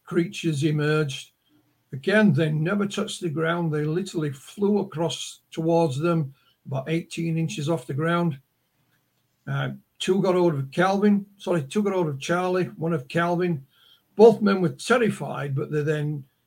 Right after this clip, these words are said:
instantly became relaxed. They were paralyzed. They couldn't move.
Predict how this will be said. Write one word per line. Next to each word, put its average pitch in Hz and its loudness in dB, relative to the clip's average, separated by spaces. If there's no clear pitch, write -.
instantly 185 0
became 156 -4
relaxed. 135 -8
They 156 0
were 143 -2
paralyzed. 185 0
They 139 -12
couldn't 135 -6
move. 175 -2